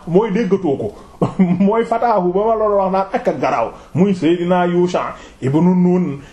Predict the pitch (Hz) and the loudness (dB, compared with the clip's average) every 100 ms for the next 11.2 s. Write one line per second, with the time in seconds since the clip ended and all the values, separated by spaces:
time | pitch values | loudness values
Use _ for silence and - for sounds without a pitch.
0 | - 110 156 180 180 180 156 170 180 165 | -6 -2 0 0 -2 -2 -2 0 0 -4
1 | 147 156 160 180 185 151 220 226 208 226 | -2 -4 0 -2 -2 -2 -2 0 -2 -2
2 | 220 202 185 175 175 151 156 170 190 190 | -2 0 0 0 0 -2 0 0 -2 -2
3 | 180 165 185 196 180 160 175 170 175 175 | -4 0 0 0 0 0 0 0 0 -2
4 | 175 175 175 175 180 175 127 - - 123 | -2 -2 0 0 0 -2 -4 -10 -6 0
5 | 196 226 190 202 160 127 - - - 180 | 0 0 0 0 0 -2 -8 -12 2 4
6 | 262 262 233 254 269 247 220 277 - 233 | 4 0 0 0 -2 -2 -2 -2 0 0
7 | 254 285 226 254 226 220 202 190 147 110 | 2 0 0 0 0 0 0 0 -4 -6
8 | - - - 226 294 302 - - 165 294 | -14 -20 -2 0 2 -2 -2 -2 -2 0
9 | 311 240 262 254 202 196 233 - 240 226 | -2 0 0 0 -2 -2 -2 -2 -4 -2
10 | 208 180 170 190 240 254 190 180 247 247 | -2 -2 0 0 0 0 -2 0 2 2
11 | 190 | 0